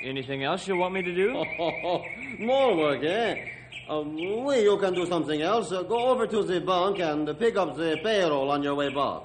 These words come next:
Speaker 1: You mean me? You trust me with the payroll, Frenchy?
Speaker 2: No, you tell Frenchy why not. Uh, Frenchy trusts you. The big boss, he trusts you. You bring the payroll back, huh?
Speaker 1: Oh, sure, Frenchy, sure.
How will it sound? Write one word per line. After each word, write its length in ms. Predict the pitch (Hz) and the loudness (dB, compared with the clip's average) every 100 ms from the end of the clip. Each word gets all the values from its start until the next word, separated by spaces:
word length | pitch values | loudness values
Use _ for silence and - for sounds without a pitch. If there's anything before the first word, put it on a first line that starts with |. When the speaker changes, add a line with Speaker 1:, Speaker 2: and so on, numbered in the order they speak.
| - - 98 | -14 -18 -12
Speaker 1:
You 300 | 151 180 202 | -6 -2 2
mean 320 | 185 151 151 | 2 0 0
me? 440 | 175 233 311 320 - - - - | 0 2 -2 -4 -12 -20 -20 -14
You 160 | 135 139 | -8 -8
trust 460 | - - 185 - | -8 -2 -2 -2
me 280 | 170 170 240 | -4 -2 -2
with 180 | 285 214 | -4 -6
the 80 | 131 - | -6 -10
payroll, 440 | - 180 240 262 269 | -4 -2 2 0 -2
Frenchy? 420 | 269 269 311 330 | -6 -8 -8 -8
Speaker 2:
No, 380 | 247 254 226 160 | -4 0 2 2
you 200 | 139 143 | 0 -4
tell 360 | 135 170 139 117 | -2 0 0 -2
Frenchy 480 | 170 196 147 156 147 | -2 0 -2 -4 -4
why 240 | 139 135 | -2 -2
not. 460 | 143 233 214 139 143 | 0 0 2 0 -2
Uh, 120 | 135 | -4
Frenchy 560 | 120 175 160 131 135 110 | -2 -2 -2 -2 -6 -2
trusts 460 | 226 269 233 147 | 0 2 2 0
you. 240 | 147 135 120 | -2 -4 -2
The 140 | 147 | -2
big 300 | 139 147 120 | 0 -2 -2
boss, 460 | 156 254 196 139 214 | 0 2 2 2 0
he 140 | 247 | -2
trusts 380 | 233 202 143 127 | 2 2 2 -2
you. 280 | 131 101 87 - - - - - 175 190 | -6 -6 -8 -14 -20 -20 -20 -18 -16 -8
You 140 | 254 | -2
bring 260 | 240 220 165 | 2 4 2
the 280 | 175 160 156 | 2 0 0
payroll 500 | 202 185 170 160 151 | 2 2 4 4 2
back, 320 | 143 98 90 | 2 0 -4
huh? 420 | 131 185 247 247 226 | -4 -2 -4 -4 -8
Speaker 1:
Oh, 280 | 151 139 127 | -6 -6 -6
sure, 360 | - 160 254 | -6 -2 -2
Frenchy, 380 | 247 180 127 127 | 0 -4 -2 -8
sure. 480 | 117 147 247 269 | -6 -2 -2 -2